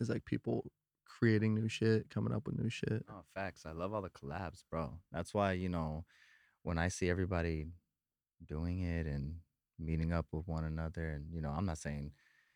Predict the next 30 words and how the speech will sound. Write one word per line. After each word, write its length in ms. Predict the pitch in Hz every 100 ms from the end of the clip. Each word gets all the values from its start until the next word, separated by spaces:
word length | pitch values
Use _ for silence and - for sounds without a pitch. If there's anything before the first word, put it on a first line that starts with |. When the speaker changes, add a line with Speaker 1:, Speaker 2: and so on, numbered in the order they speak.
| _ _ -
Speaker 2:
every, 260 | 117 123
when 320 | 117 98 95 71 _ _ _
I 100 | 107
used 220 | 123 120 -
to 80 |
watch 380 | 107 101 95 - - _ _
the 100 | -
C 220 | 85 - 95
C 200 | - 95
C 220 | - 92
four 200 | - 82
twenty. 280 | - 78 76
You 100 | 107
ever 160 | 123
watch 280 | 113 123 -
that 180 | 127 127
podcast? 580 | 131 127 139 139 - - _ _ _ _ _ _ -
Speaker 1:
No, 140 | 123 120
I 60 |
haven't, 300 | 117 117 117
actually. 400 | 113 110 - 117 117 - -
Speaker 2:
Bro, 220 | 78 73
if 120 | 76 -
you 120 | 101
ever 140 | 110
get 140 | 110 107
the 60 | 101
chance, 460 | - 104 104 -
watch 380 | - - 65 -
them. 260 | - -